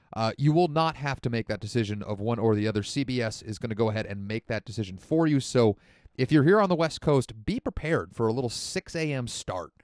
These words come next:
uh, for Sunday at the Masters. And that way we can all, all just enjoy just the gloriousness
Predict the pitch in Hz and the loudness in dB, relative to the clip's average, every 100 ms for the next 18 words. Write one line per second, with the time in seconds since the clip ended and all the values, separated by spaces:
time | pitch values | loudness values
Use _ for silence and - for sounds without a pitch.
0 | _ _ _ 107 107 104 101 117 - - | _ _ _ 0 0 0 0 -2 -2 -4
1 | 131 127 127 120 117 _ _ _ 135 131 | -2 0 0 0 -4 _ _ _ -2 0
2 | 123 113 107 - 110 101 - _ _ _ | 0 -2 -4 -2 -2 -2 -8 _ _ _
3 | 110 131 143 131 120 123 - 127 123 110 | -4 0 2 4 2 0 0 4 4 4
4 | 87 - _ _ - 160 156 117 110 120 | 0 -8 _ _ -2 4 4 4 0 -6
5 | 107 120 110 98 87 113 - 104 101 117 | 0 4 4 2 -4 -10 -10 -14 -2 2
6 | 160 190 107 - - 82 - | 6 6 4 0 -8 -10 -14